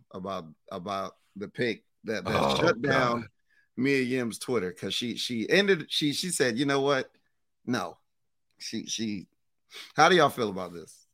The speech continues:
Speaker 2: So that was, like, the first story that, that was happening. Um, eh, that was the first thing that was going viral.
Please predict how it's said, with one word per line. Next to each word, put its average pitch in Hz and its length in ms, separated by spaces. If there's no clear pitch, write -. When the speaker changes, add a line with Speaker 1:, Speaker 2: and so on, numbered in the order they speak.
Speaker 2:
So 123 200
that 175 200
was, 143 240
like, 123 240
the 107 140
first - 360
story 78 360
that, 67 320
that 71 160
was 65 160
happening. 62 580
Um, 60 680
eh, 82 80
that 107 160
was 131 120
the 98 80
first 104 320
thing 80 160
that 73 100
was 71 120
going 71 340
viral. 57 500